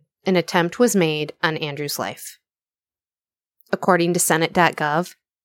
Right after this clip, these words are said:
on a cold, wet January day in eighteen thirty-five, an unemployed house painter named Richard Lawrence hid behind a pillar at the entrance to the Capitol Rotunda. He awaited the arrival of an important Capitol visitor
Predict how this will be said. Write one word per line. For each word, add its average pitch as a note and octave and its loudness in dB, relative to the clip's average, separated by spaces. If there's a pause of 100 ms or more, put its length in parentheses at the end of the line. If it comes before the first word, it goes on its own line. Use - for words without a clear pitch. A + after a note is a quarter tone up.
(400)
on F3 2
a D#3+ 2
cold, F#3+ 4
wet F3 2
January F3+ 2
day D#3+ 2
in C#3+ -6
eighteen F#3+ 0
thirty-five, F#3 0 (100)
an F#3+ 2
unemployed F3 4
house G#3 2
painter C#3+ -2
named C#3 -6
Richard D#3+ 2
Lawrence D#3 0 (360)
hid A#3 2
behind C4 2
a A#3+ 4
pillar G#3 0
at D#3 -2
the - 0
entrance F3 0
to F#3+ 2
the E3+ 4
Capitol D3+ 2
Rotunda. D#3+ 2 (1040)
He G#3 4
awaited G3+ 4
the D4 4
arrival D3 4
of E3 0
an F3+ 4
important A3+ 2
Capitol F3+ 2
visitor D3+ -2